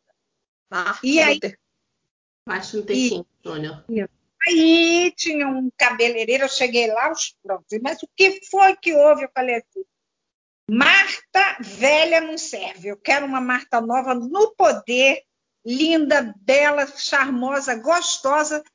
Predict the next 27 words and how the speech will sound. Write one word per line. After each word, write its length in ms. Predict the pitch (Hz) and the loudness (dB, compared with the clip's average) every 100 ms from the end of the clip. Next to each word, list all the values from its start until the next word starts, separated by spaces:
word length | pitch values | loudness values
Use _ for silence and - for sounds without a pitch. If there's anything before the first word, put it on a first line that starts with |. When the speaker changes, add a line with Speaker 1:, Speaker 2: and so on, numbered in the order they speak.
| _ _ - | _ _ -8
Speaker 2:
porque 240 | 262 311 | -6 -2
eu 40 | 285 | -2
acabei 440 | - 247 233 311 | 0 -2 -2 -4
de 120 | 294 | -4
mandar 340 | 285 269 254 269 | -6 -4 -4 -4
meu, 200 | 262 254 _ | -6 -10 _
meu 180 | 226 233 | -12 -10
namorado 420 | 226 214 214 202 - _ _ - | -10 -8 -4 -4 -6 _ _ -4
pastar, 500 | 262 - - 247 254 | -2 -2 -2 0 0
eu 160 | 240 _ _ | -2 _ _
tô 160 | 285 285 | -2 -2
sofrendo 680 | 285 233 - 269 277 294 _ _ _ _ _ | -4 -8 -10 -8 -6 -6 _ _ _ _ _
até 340 | 220 - - 349 | -4 -2 2 4
o 220 | 285 240 | 2 0
útero. 380 | 220 226 190 190 - | -2 -2 -10 -10 0
Corta 440 | 320 339 339 339 | 4 4 2 -2
essa 240 | 330 339 285 | -2 0 0
merda. 480 | 247 196 196 196 _ _ _ _ - | -2 -4 -8 -16 _ _ _ _ -8
Menina, 320 | 254 302 311 | -6 -2 -2
ele 140 | 294 | -4
fez 280 | 285 311 294 | -4 -6 -6
um 80 | 269 | -8
corte 460 | - 262 247 - 233 | -2 0 0 -4 -8
no 100 | 214 | -4
meu 180 | 269 | -4
cabelo, 380 | 262 220 220 233 | -4 -4 -2 0
ele, 240 | 220 226 | 0 -4